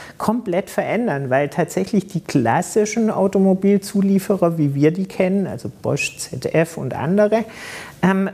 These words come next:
verlieren tatsächlich etwas an Bedeutung im Hinblick auf ihre standardisierten vorherigen Produkte, wie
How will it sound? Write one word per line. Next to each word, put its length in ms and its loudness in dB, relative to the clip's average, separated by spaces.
verlieren 880 -2
tatsächlich 580 -4
etwas 360 -2
an 280 0
Bedeutung 840 -2
im 260 2
Hinblick 680 0
auf 360 0
ihre 380 2
standardisierten 1400 -4
vorherigen 880 0
Produkte, 680 0
wie 140 -4